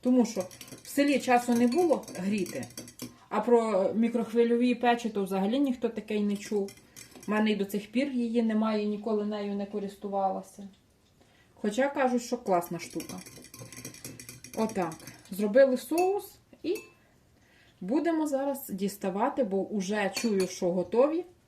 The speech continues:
мої лежні. Дивіться, які вони гарнесенькі.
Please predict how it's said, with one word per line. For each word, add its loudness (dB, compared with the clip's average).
мої 2
лежні. -2
Дивіться, -10
які -12
вони -12
гарнесенькі. -8